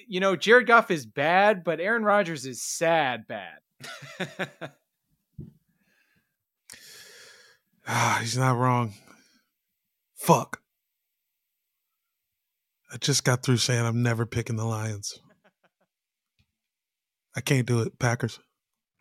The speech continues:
Speaker 2: Yeah, I'm taking the Packers as well, even though I, I'm not gonna be surprised on Sunday when Danny's texting us like,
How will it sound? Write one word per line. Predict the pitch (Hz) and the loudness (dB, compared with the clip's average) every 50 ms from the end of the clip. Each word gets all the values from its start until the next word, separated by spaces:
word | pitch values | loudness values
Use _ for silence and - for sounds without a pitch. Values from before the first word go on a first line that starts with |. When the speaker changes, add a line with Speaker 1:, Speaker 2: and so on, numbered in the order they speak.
| _ _ _ _ _ _ _ _ _ _ _ _ - | _ _ _ _ _ _ _ _ _ _ _ _ 0
Speaker 2:
Yeah, | 147 156 160 160 160 | 4 8 8 8 8
I'm | 165 160 | 6 4
taking | 156 175 175 165 147 | 4 2 0 2 0
the | 127 | 0
Packers | - 123 117 113 98 110 | 4 4 4 4 4 0
as | 101 92 | -6 -2
well, | 101 107 110 110 120 | 2 2 2 2 2
even | 143 143 151 | 0 2 4
though | 143 127 117 | 4 4 4
I, | - - - - - 92 110 107 _ _ _ _ _ _ _ _ _ _ _ _ _ _ _ _ - 135 | 2 -2 -12 -20 -20 -20 -20 -20 _ _ _ _ _ _ _ _ _ _ _ _ _ _ _ _ -2 0
I'm | 143 | 2
not | 156 160 156 147 | 4 4 4 4
gonna | - 156 139 | 4 2 2
be | 123 123 | 2 0
surprised | - - - 123 123 117 110 107 98 92 101 | -2 -4 0 4 6 6 6 6 4 0 -4
on | 123 120 120 104 101 | -6 -4 -4 -4 -4
Sunday | - - 113 107 104 101 95 95 | -2 -2 -2 0 0 0 0 0
when | 95 95 92 92 92 92 - _ _ _ _ _ _ - | 0 -2 -4 -4 -6 -10 -14 _ _ _ _ _ _ 2
Danny's | 127 120 110 110 107 101 - | 4 4 6 4 2 0 0
texting | - 120 107 - - 117 107 101 | 0 0 0 2 0 -4 -4 -2
us | 95 95 - - - | -2 -4 -4 -4 -4
like, | 95 98 113 | -4 -4 -2